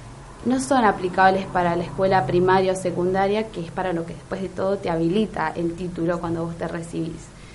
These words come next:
Me parece que está más orientado a un nivel, eh, superior, para el cual uno necesita más formación.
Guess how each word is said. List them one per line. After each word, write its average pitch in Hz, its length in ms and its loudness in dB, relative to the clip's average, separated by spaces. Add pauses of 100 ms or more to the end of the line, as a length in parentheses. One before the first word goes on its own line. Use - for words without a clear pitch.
(200)
Me 175 60 -12
parece 185 260 0
que 208 80 -4
está 202 200 0
más 208 260 2
orientado 208 840 2
a 185 100 2
un 202 200 2
nivel, 202 540 2 (340)
eh, 165 200 0
superior, 220 600 2 (220)
para 180 180 -2
el 180 60 -4
cual 202 200 -2
uno 220 120 0
necesita 180 500 0
más 214 220 -2
formación. 185 640 -2